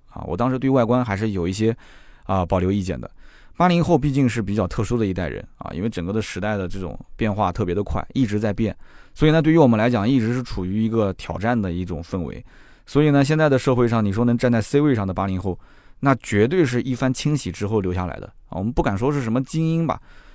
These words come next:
反正最起码经历的事情应该是不比那些七零后、六零后要少啊。可能说我们相对来讲物质方面啊，是没有他们那么匮乏，但是挑战真的是非常大啊。要上学，对吧？然后高考扩招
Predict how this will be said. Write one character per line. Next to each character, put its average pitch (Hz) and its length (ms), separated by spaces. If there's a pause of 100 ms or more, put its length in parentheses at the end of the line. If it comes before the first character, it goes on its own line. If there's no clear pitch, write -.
(140)
反 120 120
正 165 80
最 175 140
起 175 60
码 170 120
经 165 180
历 165 80
的 143 80
事 123 140
情 110 100
应 117 140
该 135 100
是 120 120
不 120 100
比 92 140
那 95 100
些 101 100
七 98 140
零 95 160
后、 101 100
六 101 120
零 92 120
后 95 120
要 92 100
少 - 180 (240)
啊。 - 200 (320)
可 - 120
能 113 120
说 143 180
我 110 140
们 98 120
相 143 160
对 156 120
来 127 60
讲 117 120
物 185 260
质 104 220
方 92 160
面 92 160
啊， 78 160 (240)
是 - 160
没 107 160
有 104 140
他 104 160
们 98 120
那 107 80
么 95 80
匮 92 220
乏， - 180 (380)
但 131 180
是 120 260
挑 87 260
战 110 260
真 107 160
的 104 80
是 95 100
非 92 140
常 85 100
大 87 120
啊。 - 500
要 95 100
上 101 160
学， 90 300 (300)
对 98 100
吧？ 90 220
然 90 80
后 95 120
高 107 140
考 98 160
扩 98 140
招 95 280